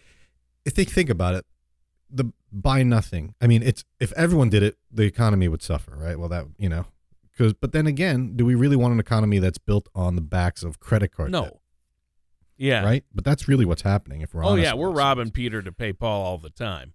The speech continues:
Speaker 2: Yeah. And it just,
Speaker 1: Right.
Speaker 2: that's not,
Speaker 1: So
Speaker 2: that's not a,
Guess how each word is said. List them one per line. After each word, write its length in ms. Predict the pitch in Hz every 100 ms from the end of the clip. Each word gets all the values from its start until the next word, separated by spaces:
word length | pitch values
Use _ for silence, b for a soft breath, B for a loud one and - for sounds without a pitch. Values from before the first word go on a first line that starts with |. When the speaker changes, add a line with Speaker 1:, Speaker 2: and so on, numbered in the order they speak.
| _ -
Speaker 2:
Yeah. 300 | 87 76 85 _ _
And 220 | 110 104
it 100 | 107
just, 100 | 294 95
Speaker 1:
Right. 140 | -
Speaker 2:
that's 320 | 120 107 -
not, 180 | 127 113
Speaker 1:
So 100 | 160
Speaker 2:
that's 220 | 139 135
not 180 | 127
a, 80 | 120